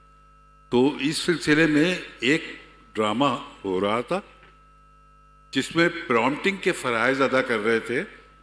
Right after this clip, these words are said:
अदाकारी होते थे वो जो ये फ़राइज़ अदा करते थे, वो कर रहे थे हमारे तारिक अजीज़ साहब। तारिक अजीज़ की आवाज़ आपको पता ही है कि कमाल आवाज़ थी।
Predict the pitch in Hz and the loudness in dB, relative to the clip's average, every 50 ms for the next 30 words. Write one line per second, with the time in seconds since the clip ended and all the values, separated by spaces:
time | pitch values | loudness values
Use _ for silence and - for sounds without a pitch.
0 | _ _ 131 123 120 139 139 - 143 143 151 180 185 160 123 113 113 - 208 208 | _ _ -2 0 2 2 2 2 2 2 2 2 2 2 2 0 2 0 0 0
1 | 180 151 135 135 127 107 113 117 113 104 92 - - - - - - - 104 110 | 0 0 0 0 0 0 0 0 -2 -2 -4 -8 -12 -18 -20 -20 -12 -4 0 2
2 | 117 117 113 - - - 117 107 104 107 117 117 107 107 101 107 104 - 101 87 | 2 4 2 0 0 -2 0 2 4 4 2 2 2 2 2 0 0 0 -2 -6
3 | - - 117 107 - 113 160 208 - - - - - - - _ _ _ _ - | -4 -6 -6 -4 -4 -6 -6 -6 -8 -16 -20 -20 -20 -20 -20 _ _ _ _ -4
4 | - 117 143 156 - 143 135 123 131 139 139 139 135 127 135 147 170 196 - - | 2 4 4 4 6 4 2 4 4 4 2 2 2 2 2 2 2 0 -4 -8
5 | - - - - - - - 110 107 110 107 110 123 151 - - - 120 113 113 | -12 -14 -18 -20 -20 -10 -8 -4 0 0 2 2 2 0 -2 -2 0 0 0 2
6 | 120 120 - 117 98 104 113 113 - - - 98 78 69 - - - - - - | 0 0 0 -2 -2 -2 -2 -4 -4 -6 -6 -6 -6 -6 -10 -14 -20 -20 -20 -20
7 | - - - - - - - - - - - - - - - - - - - - | -20 -20 -20 -20 -20 -20 -20 -20 -20 -20 -20 -20 -20 -20 -20 -20 -20 -20 -20 -20
8 | - - - - - - - - - - 104 101 101 - 110 104 85 98 110 107 | -20 -20 -20 -20 -20 -20 -20 -14 -6 -4 -2 -2 -2 -2 -2 -4 -2 -2 -4 -4
9 | - - - 123 104 92 90 90 92 107 117 120 104 90 - - - - - - | -6 -2 0 2 2 2 2 2 2 2 2 2 0 -2 -6 -10 -12 -16 -20 -20
10 | - - - - - - - - 82 80 78 - - - - - 90 - 92 98 | -20 -20 -20 -20 -20 -20 -20 -14 -12 -12 -12 -12 -14 -10 -8 -8 -4 -2 -2 0
11 | 131 185 196 185 185 - - 120 113 117 127 156 170 170 165 165 156 165 165 160 | 0 0 -2 -2 -4 -4 -2 -2 -2 0 0 2 2 2 2 0 0 -2 -2 -4
12 | - - - 165 185 196 | -6 -8 -8 -10 -10 -10